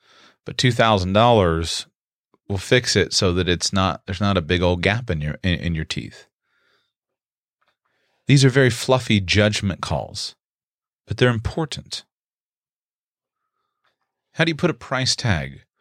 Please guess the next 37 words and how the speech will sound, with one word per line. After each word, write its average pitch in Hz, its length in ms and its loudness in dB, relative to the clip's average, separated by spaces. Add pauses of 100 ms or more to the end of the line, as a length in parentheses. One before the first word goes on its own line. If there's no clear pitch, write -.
(500)
on 101 160 2
the 98 80 2
value 104 520 4
of 85 120 0
your 90 80 -2
family 87 400 -2
pets? - 640 -6 (1500)
How 156 100 0
do 170 40 2
you 170 60 4
put - 120 0
a 135 40 -2
price 135 420 -2
tag 85 300 -2
on 85 160 -4
the 85 80 -6
value 92 720 2 (420)
of 90 560 2 (1400)
your 98 160 0
wife 101 340 2
having 92 340 -2
all 90 180 0
of 87 100 -4
her 90 80 -4
teeth 98 400 0
and 85 100 0
them 87 160 0
looking 87 300 0
beautiful? 90 560 -2 (1200)
And 92 100 -4
the 87 60 -2
confidence 104 560 2
that 90 100 -6
having 90 340 2
a 82 60 0
great 85 280 2
smile 85 580 -2